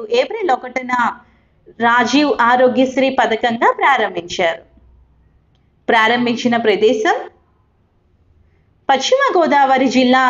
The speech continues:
ఏలూరులో వైఎస్ జగన్మోహన్ రెడ్డి. మంత్రిత్వ శాఖ ఆరోగ్య, వైద్య మరియు కుటుంబ సంక్షేమ శాఖ. ఇతర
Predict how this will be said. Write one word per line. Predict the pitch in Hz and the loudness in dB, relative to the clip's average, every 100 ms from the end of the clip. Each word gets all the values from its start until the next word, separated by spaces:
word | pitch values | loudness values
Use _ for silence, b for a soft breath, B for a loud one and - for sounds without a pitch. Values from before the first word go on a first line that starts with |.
| 254 | 2
ఏలూరులో | 285 440 453 370 269 247 240 196 220 226 | 2 2 0 -2 0 0 0 -2 -4 0
వైఎస్ | 226 240 233 214 | 0 0 -2 -4
జగన్మోహన్ | 233 320 440 339 240 208 185 | -2 -2 -4 -6 -6 -6 -2
రెడ్డి. | 175 - - _ _ _ _ _ _ _ _ _ _ _ _ _ _ _ _ _ _ _ _ _ _ _ _ _ _ _ _ _ 240 | -4 -6 -16 _ _ _ _ _ _ _ _ _ _ _ _ _ _ _ _ _ _ _ _ _ _ _ _ _ _ _ _ _ -2
మంత్రిత్వ | 302 392 403 330 262 262 | 0 2 2 2 0 0
శాఖ | 226 190 180 151 - _ _ _ _ _ _ _ _ _ _ _ _ _ _ _ _ _ _ _ _ _ 240 | 0 0 -2 -4 -6 _ _ _ _ _ _ _ _ _ _ _ _ _ _ _ _ _ _ _ _ _ -2
ఆరోగ్య, | 233 269 247 220 262 254 - | 2 2 0 0 2 0 0
వైద్య | 233 240 262 220 262 262 247 | 0 2 0 0 2 2 2
మరియు | 240 240 247 240 - - - | 0 0 0 -2 -6 -12 -6
కుటుంబ | 311 415 415 | -2 0 0
సంక్షేమ | 381 220 226 226 233 226 | 0 -2 -2 -2 -2 -2
శాఖ. | 214 175 - - - _ _ _ _ _ _ _ _ _ _ _ _ _ _ _ - | 0 -2 -2 -6 -8 _ _ _ _ _ _ _ _ _ _ _ _ _ _ _ -8
ఇతర | 330 440 | -4 0